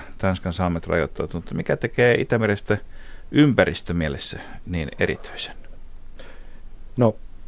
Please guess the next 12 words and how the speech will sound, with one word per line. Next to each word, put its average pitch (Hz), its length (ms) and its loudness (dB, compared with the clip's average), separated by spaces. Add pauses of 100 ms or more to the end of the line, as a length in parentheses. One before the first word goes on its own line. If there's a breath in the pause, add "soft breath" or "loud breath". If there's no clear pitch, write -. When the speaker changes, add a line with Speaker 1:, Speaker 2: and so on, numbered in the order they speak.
(240)
Speaker 2:
siitä 101 320 4
tekee 113 300 8
just 113 220 6
erikoisen 104 460 6
se, 101 200 6
että, 95 420 0
että - 140 -6 (300)
tämä 98 260 4
ei 104 200 4
ole 101 120 -2
oikea 107 360 6
meri 104 320 6